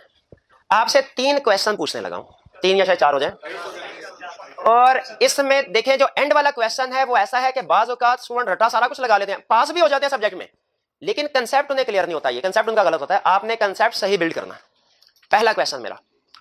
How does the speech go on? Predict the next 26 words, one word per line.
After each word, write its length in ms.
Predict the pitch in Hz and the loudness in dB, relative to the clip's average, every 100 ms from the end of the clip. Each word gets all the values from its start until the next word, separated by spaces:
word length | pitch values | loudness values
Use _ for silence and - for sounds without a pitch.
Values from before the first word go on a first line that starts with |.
| _ - - - - | _ -20 -20 -20 -2
क्या 340 | 262 269 302 302 | 2 4 4 2
point 600 | 302 247 240 269 285 285 - _ | 2 2 4 2 2 -2 -4 _
A 220 | 247 262 | 4 4
से 200 | 285 294 | 4 2
पहले 400 | 285 220 226 262 | 2 0 0 0
जो 140 | 277 277 | 2 0
event 360 | 233 226 233 | -2 -2 -2
है 220 | 196 180 147 | -2 -4 -4
वो 140 | 190 | -2
subsequent 500 | 233 220 254 247 240 | -2 -4 -4 -2 -2
event 200 | 226 220 | -2 -4
है? 240 | 170 - - - - - - - - - - _ | -4 -10 -16 -18 -12 -8 -6 -6 -6 -10 -16 _
फिर 120 | 214 254 | 2 4
बताइए, 320 | 269 233 226 | 4 4 2
क्या 220 | 240 254 | 4 2
point 360 | 262 240 254 262 | 4 2 2 0
A 240 | 226 254 | 0 2
से 120 | 277 | 0
पहले 300 | 262 233 240 | 0 0 0
जो 100 | 254 | -2
event 300 | 233 226 240 | -2 -2 0
occur 220 | 226 247 | 0 0
हुए 160 | 240 240 | 0 0
subsequent 420 | 233 190 233 226 | 0 -2 -2 0
event 200 | 214 214 | 0 0
है? 200 | 175 170 | 0 -4